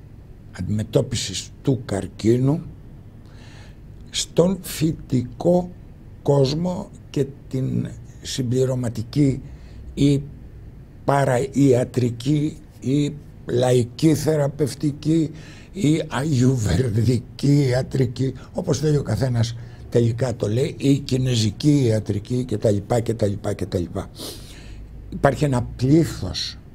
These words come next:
πραγμάτων και πλήθος, όχι εντός εισαγωγικών, χωρίς εισαγωγικά, φαρμάκων.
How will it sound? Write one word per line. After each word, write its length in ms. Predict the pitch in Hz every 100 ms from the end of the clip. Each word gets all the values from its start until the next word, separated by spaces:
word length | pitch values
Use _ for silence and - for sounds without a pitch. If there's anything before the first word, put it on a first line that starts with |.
| -
πραγμάτων 840 | - 107 92 98 110 101 - 143 151 -
και 120 | 117
πλήθος, 840 | - 117 143 170 - 107 135 - - - - - - - - - - - - - - - - - -
όχι 140 | -
εντός 260 | 113 92 87
εισαγωγικών, 720 | - - 104 110 - 156 151 156 - - - - - - - -
χωρίς 420 | - 147 113 -
εισαγωγικά, 680 | - - 87 - - - -
φαρμάκων. 960 | - - - 165 175 160 147 - - -